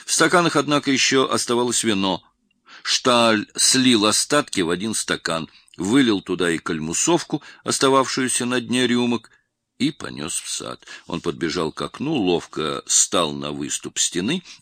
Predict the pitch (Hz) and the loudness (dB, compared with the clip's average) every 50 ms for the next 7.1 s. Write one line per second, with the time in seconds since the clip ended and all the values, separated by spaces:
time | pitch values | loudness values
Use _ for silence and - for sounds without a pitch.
0 | - _ - 104 95 85 - 101 95 85 76 82 76 - - - 78 - - 76 | -12 _ 0 0 0 0 0 -2 -2 0 0 -2 -2 -2 -4 -4 -6 -6 -6 -8
1 | 73 71 71 85 120 151 143 - - 131 127 113 - 90 80 73 76 - - 76 | -6 -6 -4 0 0 0 0 -2 -4 -6 -6 -6 -6 -6 -6 -6 -8 -10 -10 -10
2 | 71 69 67 71 71 - - 71 67 - - - - - - - - - - _ | -10 -8 -8 -10 -10 -10 -10 -12 -14 -12 -12 -12 -12 -12 -12 -16 -18 -20 -20 _
3 | _ _ _ _ _ _ _ _ _ _ _ _ _ _ _ - - - 117 - | _ _ _ _ _ _ _ _ _ _ _ _ _ _ _ -10 -8 -8 -6 -2
4 | - 127 127 131 147 160 151 113 - - - 57 60 - 82 80 - - - - | 0 0 0 0 0 0 0 -2 -2 -6 -12 -10 -8 -6 -6 -4 -4 -2 -2 -2
5 | 95 87 95 120 147 127 92 - - - - - - - - - _ _ _ _ | -2 0 0 0 0 0 0 -4 -8 -8 -6 -6 -6 -6 -8 -12 _ _ _ _
6 | - - - - 69 64 67 65 62 64 64 60 64 64 - - - - - - | -2 -2 -2 -4 -6 -8 -8 -8 -8 -8 -6 -6 -6 -6 -6 -8 -12 -16 -20 -20
7 | - | -20